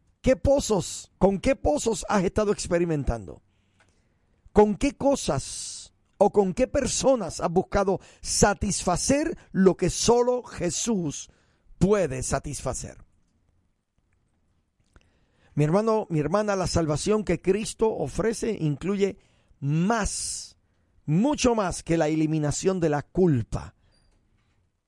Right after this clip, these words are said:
También recibimos las riquezas de su amor y un propósito que llega hasta la eternidad.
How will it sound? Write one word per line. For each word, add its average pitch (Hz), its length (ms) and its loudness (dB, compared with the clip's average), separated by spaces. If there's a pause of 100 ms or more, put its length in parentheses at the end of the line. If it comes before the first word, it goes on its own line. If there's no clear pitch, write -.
(400)
También 143 300 2
recibimos 185 600 4
las 160 180 2
riquezas 190 500 -2
de 165 140 -2
su 151 140 -2
amor 208 340 -2 (540)
y 151 100 4
un 196 140 6
propósito 196 680 0
que 165 160 -2
llega 208 520 2
hasta 180 640 0
la 151 160 0
eternidad. 123 760 -6